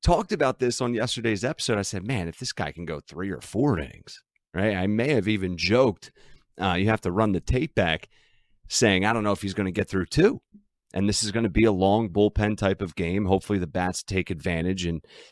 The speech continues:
uh, do what they need to do. That was part of my reasoning in the over. Whatever, however it hits, however it gets there, I'm fine with it as long as we're on the right side of it, right? Uh, but Sanchez, he's not able to just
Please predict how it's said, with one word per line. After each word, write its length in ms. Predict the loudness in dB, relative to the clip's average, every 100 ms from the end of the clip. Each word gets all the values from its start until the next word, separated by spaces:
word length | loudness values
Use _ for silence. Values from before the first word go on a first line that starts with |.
| _ -8
uh, 300 | -4 -4 -6
do 200 | 0 2
what 140 | 2
they 140 | 0 -2
need 200 | -4 -6
to 60 |
do. 500 | 0 4 6 6 2 0
That 140 | -2
was 100 | -2
part 280 | 0 2 2
of 60 |
my 80 | 0
reasoning 520 | 0 0 -2 -2 -2
in 100 | -2
the 140 | 0 2
over. 420 | 4 4 2 0 _ -8
Whatever, 520 | -2 0 0 -2 -2
however 440 | 0 2 2 2
it 80 | 0
hits, 260 | -2 -4 -2
however 360 | 0 2 0
it 100 | -4
gets 260 | -6 -10 -2
there, 220 | 0 0
I'm 120 | -2
fine 340 | -4 -4 -2 -4
with 140 | -4
it 100 | -4
as 120 | -2
long 200 | -2 -2
as 40 | -2
we're 80 | -2
on 120 | -2
the 80 | 0
right 240 | 0 0
side 320 | -2 -2 -2
of 100 | -2
it, 100 | -4 0
right? 260 | 0 0 _ -20 -20 -20 -4
Uh, 240 | 0 0
but 240 | 2 0 0 _ _ _ _ -4
Sanchez, 880 | 0 2 0 2 2 2 -4 -10 -10
he's 180 | -6 0
not 160 | 0 2
able 280 | 2 2
to 80 | 0
just 340 | 2 2 0